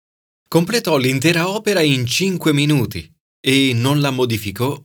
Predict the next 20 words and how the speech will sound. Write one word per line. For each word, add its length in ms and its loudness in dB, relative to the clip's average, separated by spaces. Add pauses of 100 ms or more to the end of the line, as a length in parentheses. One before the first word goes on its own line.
mai, 540 -4 (400)
né 120 0
corresse 600 -2
o 140 -8
ritoccò. 680 -2 (1080)
Un 120 4
inno, 320 -2
disse, 760 -4
nato 460 -2
come 340 0
un'alba 720 0
dall'alto. 920 -6 (1200)
"O 120 0
gioia 540 2
che 160 -12
mi 140 -6
cerchi 480 -4
attraverso 640 -6
il 180 -8
dolore, 680 -10